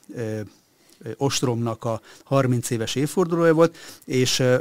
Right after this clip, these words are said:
most nem mennék ennek a részleteibe bele, ugye harminc évvel ezelőtt a, ö, az amerikai, ö, hadsereg,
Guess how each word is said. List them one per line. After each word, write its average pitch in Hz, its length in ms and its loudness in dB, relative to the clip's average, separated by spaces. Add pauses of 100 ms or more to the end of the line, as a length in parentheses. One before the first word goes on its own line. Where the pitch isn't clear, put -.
most - 180 -10
nem 147 100 2
mennék 127 300 2
ennek 123 240 -2
a 127 40 -4
részleteibe 123 580 -2
bele, 156 200 0
ugye 127 140 2
harminc 117 380 -2
évvel 117 180 -4
ezelőtt 117 340 -2
a, 117 100 -4 (300)
ö, 110 300 -6 (340)
az 117 200 -8
amerikai, 117 640 -2 (320)
ö, 104 280 -6 (340)
hadsereg, 143 680 2